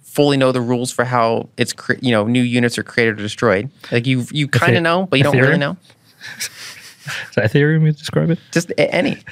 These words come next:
Speaker 1: <laughs> And then, uh, number two, because it's, it's fiat currency,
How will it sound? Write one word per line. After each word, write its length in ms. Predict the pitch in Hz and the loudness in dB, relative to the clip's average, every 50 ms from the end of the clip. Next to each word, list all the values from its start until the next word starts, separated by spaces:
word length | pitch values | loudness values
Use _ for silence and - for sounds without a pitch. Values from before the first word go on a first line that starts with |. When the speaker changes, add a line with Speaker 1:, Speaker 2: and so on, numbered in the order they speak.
| - | 0
Speaker 1:
<laughs> 960 | - 190 - - 156 208 - - - - 117 - - - - - - 190 190 - - - - - - - | 0 0 2 2 -2 -2 -2 0 -2 0 0 -2 -4 -2 -2 -2 -2 -2 -8 -14 -14 -20 -16 -14 -6 -2
And 120 | 156 151 | 0 2
then, 160 | 151 156 160 160 | 2 2 2 2
uh, 300 | 147 143 139 135 127 127 _ _ _ - - - - - | 2 2 2 2 0 -2 _ _ _ -20 -20 -20 -12 -2
number 260 | - 160 160 135 131 131 | 0 2 4 4 2 2
two, 540 | - - 220 233 196 160 139 131 127 - _ _ _ _ _ - 147 | 2 4 4 4 4 4 2 2 0 -4 _ _ _ _ _ -8 -2
because 420 | 139 147 143 - - 156 156 147 143 | -2 -2 0 2 0 2 2 4 2
it's, 200 | 139 131 - - | 0 -2 -2 0
it's 280 | - 131 117 - - | -2 -2 -2 -2 -10
fiat 280 | - - 143 123 - - | -4 -2 -2 -2 -2 -2
currency, 500 | - 175 160 131 104 - - - - | 0 0 0 0 0 -2 -6 -6 -6